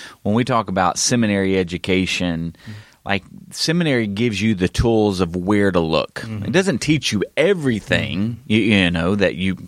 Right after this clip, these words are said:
Speaker 1: that you in some sense need to know, but it definitely gives you the tools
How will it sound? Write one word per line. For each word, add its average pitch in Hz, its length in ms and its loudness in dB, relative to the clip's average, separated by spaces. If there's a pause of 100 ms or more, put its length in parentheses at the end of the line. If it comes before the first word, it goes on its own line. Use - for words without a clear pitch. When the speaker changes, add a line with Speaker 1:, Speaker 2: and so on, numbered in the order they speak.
(160)
Speaker 1:
that 92 160 -4
you 95 220 -2
in 90 100 -2
some 107 180 -2
sense 90 320 -6
need 101 140 0
to 90 60 -4
know, 101 180 2
but 101 180 2
it 98 140 -4
definitely 135 340 0
gives 110 240 2
you 107 120 2
the 92 120 0
tools 117 600 2